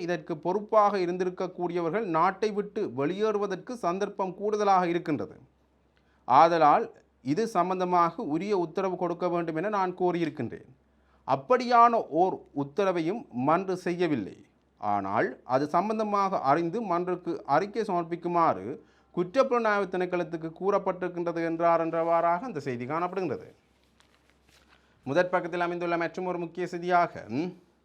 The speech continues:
ஜி பி ஆர் ஸ்கேன் நடவடிக்கையை செம்மணியில் தொடர்க, ஜாழ் சட்டத்தரணிகள் சங்கம் கோரிக்கை. அரியாலை செம்மணி மனித புதைகுழியில் ஜி பி ஆர் ஸ்கேன், அதாவது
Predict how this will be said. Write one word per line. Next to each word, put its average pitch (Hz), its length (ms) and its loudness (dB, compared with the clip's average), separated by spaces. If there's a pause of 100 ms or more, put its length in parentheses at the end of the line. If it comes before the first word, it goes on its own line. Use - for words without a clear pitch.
(1600)
ஜி 120 320 -8
பி 208 220 -8 (240)
ஆர் 165 240 6
ஸ்கேன் 202 500 2 (260)
நடவடிக்கையை 165 680 2 (180)
செம்மணியில் 180 720 -2
தொடர்க, 170 300 4 (560)
ஜாழ் 156 380 6 (100)
சட்டத்தரணிகள் 180 800 0
சங்கம் 160 360 0 (320)
கோரிக்கை. 160 480 0 (1000)
அரியாலை 175 560 6
செம்மணி 170 440 -2 (300)
மனித 170 240 0 (140)
புதைகுழியில் 160 580 -4 (380)
ஜி 143 220 -6
பி 185 240 -10
ஆர் 160 300 4
ஸ்கேன், 160 380 0 (120)
அதாவது 156 540 4